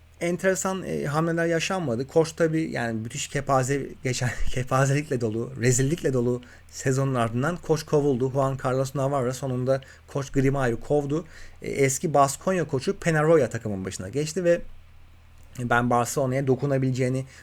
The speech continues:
düşünüyorum. Sevdiğim iyi bir koçtur. Hücum basketbolunu benimsemiş, embrace etmiş bir koçtur. E, eklemeler var tabii Barcelona cephesinde. En büyük ekleme tabii ki Kevin Punter. Bildiğiniz gibi Partizan'ın, e, shooting guardıydı,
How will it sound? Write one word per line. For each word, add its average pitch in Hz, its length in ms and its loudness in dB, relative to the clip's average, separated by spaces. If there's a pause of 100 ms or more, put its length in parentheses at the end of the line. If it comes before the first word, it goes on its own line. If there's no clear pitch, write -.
(100)
düşünüyorum. 143 380 -2
Sevdiğim 151 480 4
iyi 160 160 0
bir 156 60 0
koçtur. 139 460 -4 (320)
Hücum 160 260 4
basketbolunu 127 640 2
benimsemiş, 117 560 -4
embrace 139 520 0
etmiş - 340 -10
bir 90 100 -10 (380)
koçtur. 160 520 0 (320)
E, - 80 -8
eklemeler 196 640 0
var 185 160 2
tabii 143 180 -2
Barcelona 131 600 -2 (380)
cephesinde. 135 460 -4
En 202 240 2
büyük 165 140 0
ekleme 143 340 -2
tabii 127 220 -4
ki - 80 -18
Kevin 151 280 2
Punter. 147 440 -4
Bildiğiniz 120 400 0
gibi 120 200 -2
Partizan'ın, 127 680 -4 (800)
e, 104 200 0
shooting - 360 -2
guardıydı, 101 500 0